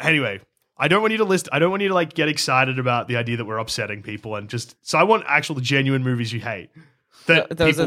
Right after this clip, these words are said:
Speaker 2: are three
Speaker 1: like. Yeah,
Speaker 2: movies
Speaker 1: no,
Speaker 2: that
Speaker 1: no,
Speaker 2: I
Speaker 1: that's
Speaker 2: hate.
Speaker 1: what, I knew, I know that you haven't
Speaker 2: Yeah.
Speaker 1: done it yet. I just wanted to get in early, just in
Speaker 2: Okay.
Speaker 1: case you get carried away.
Speaker 2: Oh no, I don't wanna just be like, "And here are good movies, so suck it."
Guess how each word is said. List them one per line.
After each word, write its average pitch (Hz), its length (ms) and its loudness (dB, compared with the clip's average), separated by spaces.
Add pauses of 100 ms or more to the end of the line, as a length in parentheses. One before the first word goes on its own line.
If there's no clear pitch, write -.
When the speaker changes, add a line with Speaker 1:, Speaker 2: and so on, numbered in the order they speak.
Speaker 2:
are 113 40 -2
three 135 160 -2
Speaker 1:
like. 135 80 -8
Yeah, 220 100 4
Speaker 2:
movies 127 140 2
Speaker 1:
no, 185 80 4
Speaker 2:
that 185 40 4
Speaker 1:
no, 151 80 4
Speaker 2:
I - 40 0
Speaker 1:
that's 143 120 2
Speaker 2:
hate. 180 60 0
Speaker 1:
what, 135 80 -4
I 160 60 -2
knew, 170 120 -2
I 156 140 0
know 165 180 0
that 190 100 -2
you 160 80 0
haven't 143 180 0
Speaker 2:
Yeah. 127 40 -8
Speaker 1:
done 131 160 -4
it 113 60 -6
yet. 117 100 -4
I 113 60 -8
just 123 120 -10
wanted 139 140 -6
to 175 80 -2
get 127 120 0
in 120 100 -4
early, 113 340 -2 (100)
just 170 200 4
in 175 60 6
Speaker 2:
Okay. 147 120 4
Speaker 1:
case 147 100 4
you 143 60 0
get 131 140 -2
carried 113 280 0
away. 107 240 -8
Speaker 2:
Oh 202 100 6
no, 190 100 6
I 180 100 8
don't 185 140 6
wanna 196 160 4
just 185 160 -4
be 190 80 -2
like, 190 160 -2
"And 220 80 -2
here 247 140 2
are 226 60 2
good 226 220 -4
movies, 196 320 -4
so 175 300 -6
suck 202 320 -6
it." 156 120 -10